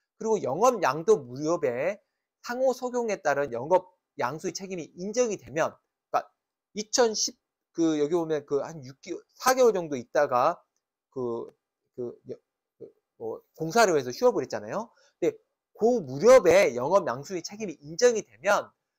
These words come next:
그 이후에 이천, 뭐 한 몇 개월 뒤에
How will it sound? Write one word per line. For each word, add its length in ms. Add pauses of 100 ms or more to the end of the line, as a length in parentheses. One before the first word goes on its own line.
(240)
그 180
이후에 720 (160)
이천, 540
뭐 280 (360)
한 160 (160)
몇 160
개월 240
뒤에 440